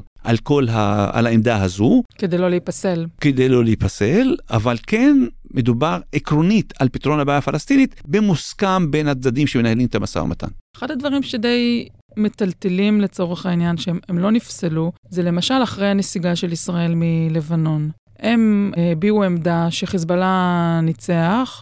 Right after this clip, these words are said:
Speaker 2: והזדהו בעצם עם ההצלחה כביכול של חיזבאללה, למרות שאתה יודע, בנרטיב הישראלי לא רואים את זה כאיזה ניצחון של החיזבאללה, והם פשוט גם נסעו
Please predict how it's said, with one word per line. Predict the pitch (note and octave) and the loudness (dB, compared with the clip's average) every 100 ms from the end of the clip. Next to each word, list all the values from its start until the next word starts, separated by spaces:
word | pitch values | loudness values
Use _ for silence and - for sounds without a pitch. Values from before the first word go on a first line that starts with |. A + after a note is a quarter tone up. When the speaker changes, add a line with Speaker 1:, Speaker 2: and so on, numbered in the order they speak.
| - | -12
Speaker 2:
והזדהו | F3+ E3 F3 F3 E3+ F3 D#3+ D#3+ F#3 B3+ | -6 0 2 4 2 2 0 0 2 2
בעצם | G3+ F3+ E3+ - F#3 E3+ | 0 2 0 0 0 2
עם | E3 E3 | 2 2
ההצלחה | E3 D#3 D3+ F3 D3+ G3 G3 | 0 -2 -6 -4 -2 -2 -2
כביכול | G3 E3 - E3 | -2 -2 -2 -6
של | E3 | -6
חיזבאללה, | - D#3+ E3 F3 | -6 -6 -2 -2
למרות | D#3+ D3+ D#3 | -2 -6 -10
שאתה | E3+ - E3 | -14 -10 -6
יודע, | E3 D#3 | -4 -2
בנרטיב | E3 E3 F3 E3+ | -2 -2 -4 -4
הישראלי | E3+ - E3+ E3 F3 - - F#3 | -6 -6 -6 -2 -4 -4 -6 0
לא | F#3 | 0
רואים | F#3+ F3+ E3+ | 2 0 0
את | D#3 | -2
זה | E3 | -4
כאיזה | - E3 D3+ | -2 -2 0
ניצחון | D#3+ D#3+ F3 E3+ D#3 | -2 -4 -6 -6 -4
של | D#3+ | -6
החיזבאללה, | - D#3+ D#3 D#3+ E3 A3 - _ _ _ _ | -6 -8 -4 -2 0 -2 -4 _ _ _ _
והם | - F3 F3 F#3+ G3+ G3+ | -14 -6 -2 0 -2 -2
פשוט | G3+ - B3+ - | -4 -2 -4 -2
גם | A#3+ A#3 | 0 2
נסעו | A#3 - - G4 | 2 -2 0 0